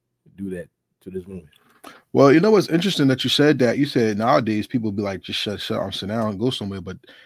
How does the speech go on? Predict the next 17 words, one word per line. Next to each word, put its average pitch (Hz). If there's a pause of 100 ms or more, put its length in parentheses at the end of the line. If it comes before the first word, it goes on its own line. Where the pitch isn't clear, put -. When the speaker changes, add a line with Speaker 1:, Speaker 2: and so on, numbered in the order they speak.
(140)
Speaker 2:
this 170
didn't 135
happen 127
nowadays. 95
This 175
happened 135
in 90
the 82
Speaker 1:
Right. 69
Speaker 2:
heart 110
of 92
Jim 117
Crow 101
South 98 (320)
Speaker 1:
Right. 98
Speaker 2:
Mississippi, 104
bro, 95